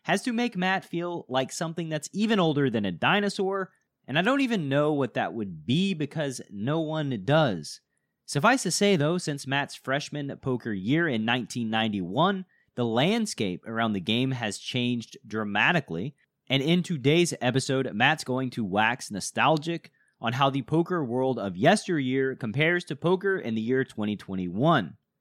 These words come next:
In today's very special Round Three episode with Matt Savage, you're also going to learn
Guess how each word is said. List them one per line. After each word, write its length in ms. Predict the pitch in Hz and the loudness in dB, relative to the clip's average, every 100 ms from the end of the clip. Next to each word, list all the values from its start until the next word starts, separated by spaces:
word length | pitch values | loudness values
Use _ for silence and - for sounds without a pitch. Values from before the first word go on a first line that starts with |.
| _ _ _ _ _ - | _ _ _ _ _ -2
In 180 | 180 | 0
today's 640 | 180 196 131 151 170 175 156 | 0 -4 -2 0 2 2 0
very 440 | 101 95 160 202 | -4 0 4 4
special 520 | - - 98 - 98 85 | 2 -2 -4 -4 -8 -4
Round 360 | 104 117 110 | -2 0 -2
Three 260 | 107 101 - | -4 -6 -2
episode 460 | 143 160 - 156 135 | -2 0 -2 -4 -6
with 160 | 107 | -6
Matt 260 | 104 92 - | -2 -2 -4
Savage, 600 | - 107 135 139 139 - _ _ _ | 0 2 2 0 -4 -10 _ _ _
you're 180 | 135 143 | -4 0
also 420 | 127 208 208 190 | 2 2 2 0
going 360 | 123 120 123 107 | 2 -2 -2 -6
to 200 | 104 82 | -8 -4
learn 460 | 104 139 143 139 | 0 2 2 -2